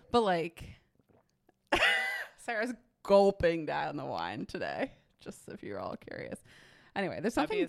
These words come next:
Speaker 2: is not.
Speaker 1: there was nothing bad to know, but I, it c-, would have been a little better, I guess, for my, like, personal reassurance if people, not everybody knew so much, you know? So I think that's a huge thing. It's like, not everybody needs to know everything about your life.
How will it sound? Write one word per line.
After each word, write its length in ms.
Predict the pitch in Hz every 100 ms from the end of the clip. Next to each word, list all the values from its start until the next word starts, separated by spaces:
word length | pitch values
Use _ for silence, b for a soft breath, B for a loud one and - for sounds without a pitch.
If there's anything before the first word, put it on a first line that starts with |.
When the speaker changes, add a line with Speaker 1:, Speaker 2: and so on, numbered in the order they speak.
| -
Speaker 2:
is 40 |
not. 360 | 139 139 - - -
Speaker 1:
there 120 | 240
was 120 | 277
nothing 340 | 320 370 427 285
bad 380 | 185 180 185
to 140 | - 202
know, 540 | 175 190 175 165 202 - _ _ _ _ _ _ _ _ -
but 300 | 208 190 160 - _
I, 140 | - 226 - _
it 100 | 277 -
c-, 60 | -
would 260 | 240 320
have 80 | 302
been 140 | 247 208
a 80 |
little 280 | 185 175 165
better, 300 | 160 160 160
I 80 | 156
guess, 220 | - 175
for 120 | -
my, 240 | 160 - 113
like, 380 | 117 101 - _ _ _ _ _ -
personal 680 | - 160 - 165 156 147
reassurance 640 | 151 143 - 147 143 - -
if 80 | -
people, 260 | 147 151 -
not 240 | 170 - -
everybody 440 | 151 131 113 107
knew 160 | 98 -
so 160 | -
much, 300 | - - -
you 80 | 180
know? 200 | 156 - - b b b b b
So 420 | - 214 170 151 -
I 120 | 175
think 200 | 202 196
that's 200 | 185 -
a 20 |
huge 320 | 170 - 151
thing. 160 | - 160
It's 160 | 160 147
like, 160 | 143
not 260 | 196 240 -
everybody 400 | 170 170 160 160
needs 220 | 156 -
to 60 | 151
know 60 |
everything 280 | 143 151 -
about 180 | - -
your 100 | 67
life. 400 | 82 175 -